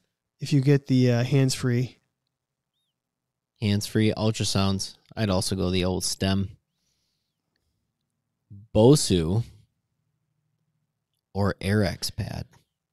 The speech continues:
Speaker 1: Can I, can I add one to this?
Speaker 2: Uh, maybe. Sure.
Speaker 1: All right. So th-, to answer your question.
Speaker 2: Like the Dynadisc or something?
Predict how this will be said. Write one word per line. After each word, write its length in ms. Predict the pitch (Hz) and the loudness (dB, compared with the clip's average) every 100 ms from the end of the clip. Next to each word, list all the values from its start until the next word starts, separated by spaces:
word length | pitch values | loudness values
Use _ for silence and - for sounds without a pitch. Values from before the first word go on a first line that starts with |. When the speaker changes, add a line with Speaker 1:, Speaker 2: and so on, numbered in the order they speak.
| _ _ _ _ _ _ _ _ _ _ _ _ _ _ | _ _ _ _ _ _ _ _ _ _ _ _ _ _
Speaker 1:
Can 180 | - 175 | 0 2
I, 140 | 160 123 | 2 0
can 120 | 147 | 0
I 140 | 143 | 0
add 220 | 127 135 | 0 2
one 140 | 139 151 | 2 2
to 120 | 165 | 2
this? 300 | 175 - - _ _ _ _ _ _ | -2 -4 -10 _ _ _ _ _ _
Speaker 2:
Uh, 220 | 82 - - | -12 -10 -8
maybe. 320 | 101 120 185 _ _ _ _ _ _ _ _ _ - | -6 -4 -6 _ _ _ _ _ _ _ _ _ -8
Sure. 240 | 135 131 _ _ _ _ _ _ _ _ _ _ _ _ _ _ _ _ _ | -6 -6 _ _ _ _ _ _ _ _ _ _ _ _ _ _ _ _ _
Speaker 1:
All 100 | 165 | 2
right. 180 | 135 110 _ | 2 0 _
So 360 | - 165 156 139 | 4 8 8 4
th-, 40 | - _ | -8 _
to 100 | - | 4
answer 300 | 165 175 165 | 6 8 10
your 180 | 160 180 | 10 10
question. 560 | - 127 107 - 107 120 - _ _ _ _ | 8 4 4 0 -2 -4 -12 _ _ _ _
Speaker 2:
Like 140 | 98 | -8
the 120 | - | -8
Dynadisc 640 | 87 - 92 104 107 - - | -10 -6 -4 -4 -4 -6 -10
or 40 | |
something? 320 | - - 120 | -8 -6 -6